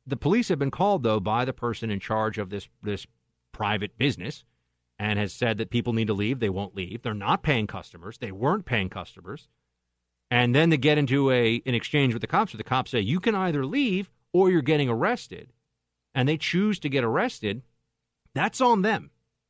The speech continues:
The cops didn't come in there rolling a flashbang grenade, say, "Everyone on the ground," and start throwing flex cuffs on people, okay? The cops came in calmly, by all accounts, and said, "Excuse me, gentlemen, you need to, you know, you need to leave this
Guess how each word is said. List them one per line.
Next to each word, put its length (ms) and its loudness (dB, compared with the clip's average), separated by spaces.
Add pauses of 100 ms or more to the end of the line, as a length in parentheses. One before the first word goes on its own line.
(220)
The 80 -4
cops 260 -2
didn't 220 0
come 200 2
in 160 4
there 320 2
rolling 360 4
a 40 2
flashbang 640 0
grenade, 440 2
say, 160 -2
"Everyone 240 2
on 80 0
the 60 0
ground," 500 2
and 100 -2
start 240 0
throwing 280 2
flex 280 -4
cuffs 280 -8
on 120 -16
people, 360 -20
okay? 340 -2 (340)
The 60 -16
cops 260 -2
came 280 0
in 100 2
calmly, 480 2 (100)
by 140 -4
all 160 0
accounts, 380 0
and 80 -8
said, 180 -2
"Excuse 340 -6
me, 120 -6
gentlemen, 340 -4 (220)
you 200 0
need 200 2
to, 260 -2
you 140 -8
know, 60 -4
you 120 -6
need 140 0
to 40 -6
leave 220 -2
this 220 -8